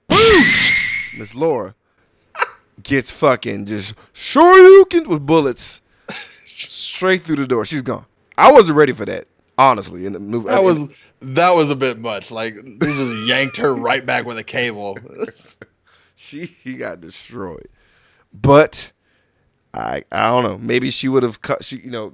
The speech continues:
Speaker 1: they would have been in danger if she lived. I guess that, that's how I had
Speaker 2: Yeah.
Speaker 1: to, that's how I had to ration that one out. I was like, "Damn, Miss Laura Cotton."
Speaker 2: Gonna come back for everybody. Yeah.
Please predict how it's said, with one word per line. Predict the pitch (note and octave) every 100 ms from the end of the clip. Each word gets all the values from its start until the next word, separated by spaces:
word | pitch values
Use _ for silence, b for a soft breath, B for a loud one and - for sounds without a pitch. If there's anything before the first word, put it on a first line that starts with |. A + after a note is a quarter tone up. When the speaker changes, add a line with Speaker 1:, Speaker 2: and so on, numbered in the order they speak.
| -
Speaker 1:
they | C3
would | D#3
have | C3+
been | B2+
in | B2
danger | B2 B2 A2+
if | A2
she | A#2
lived. | A2 G2
I | E2
guess | F#2 F2+ -
that, | F2 E2
that's | G2+ G2+
how | A#2+
I | G#2
had | G#2
Speaker 2:
Yeah. | F#2+
Speaker 1:
to, | -
that's | - G#2+
how | G#2+
I |
had | G2
to |
ration | F#2+ G2+ G#2 G#2
that | G#2+ G#2+
one | F2
out. | F#2+ F#2
I |
was | F2+
like, | D#2+ -
"Damn, | A#2+ A#2 F#2
Miss | G2+
Laura | G2+ B2+ B2+
Cotton." | D#3+ C#3+
Speaker 2:
Gonna | D3 C#3+
come | - A#2+ A#2+
back | B2+ B2+
for | - -
everybody. | G#2+ G#2+ G#2 A#2 A2
Yeah. | G#2+